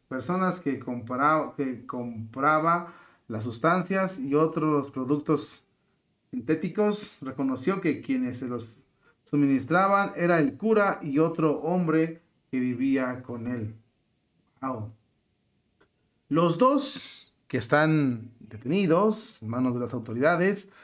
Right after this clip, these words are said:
Los dos están, los dos detenidos han declarado esta mañana en sede judicial,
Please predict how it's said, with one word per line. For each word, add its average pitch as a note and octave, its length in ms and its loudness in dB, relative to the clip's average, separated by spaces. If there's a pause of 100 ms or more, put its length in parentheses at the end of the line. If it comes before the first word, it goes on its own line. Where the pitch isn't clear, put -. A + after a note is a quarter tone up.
(220)
Los B2+ 100 -4
dos D3 140 2
están, C#3 680 -2
los B2+ 120 -8
dos D3 120 0
detenidos E3 580 -2
han D#3 240 2
declarado D#3 460 0
esta D3+ 160 -2
mañana E3+ 680 0
en C#3 120 -2
sede D3 200 0
judicial, D#3+ 680 0